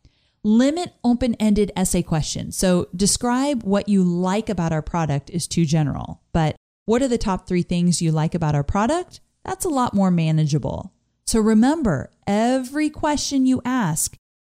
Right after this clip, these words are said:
remember, you're going to have to sift through all the responses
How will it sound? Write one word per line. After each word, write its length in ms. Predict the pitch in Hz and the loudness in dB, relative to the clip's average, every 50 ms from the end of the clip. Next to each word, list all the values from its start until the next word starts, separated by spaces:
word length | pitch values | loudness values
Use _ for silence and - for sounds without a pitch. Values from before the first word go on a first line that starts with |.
| _ _ | _ _
remember, 340 | 190 196 202 208 208 196 196 | 4 4 6 6 6 4 4
you're 220 | 190 180 196 226 | 4 4 2 2
going 180 | 220 262 247 233 | 2 2 2 2
to 60 | 233 | 2
have 180 | 208 196 185 - | 0 -2 -2 -4
to 80 | 196 | -4
sift 420 | - - - - 208 220 - _ _ | -2 -2 -2 -2 -2 -4 -6 _ _
through 300 | 196 196 190 185 180 - | 0 2 2 2 2 0
all 240 | - - 165 170 | 0 0 0 0
the 120 | 175 208 220 | 2 0 0
responses 800 | 233 262 - - - 196 175 165 147 - 156 151 170 190 - - | 0 -2 -2 -2 -2 0 0 0 0 0 0 2 2 0 -2 -6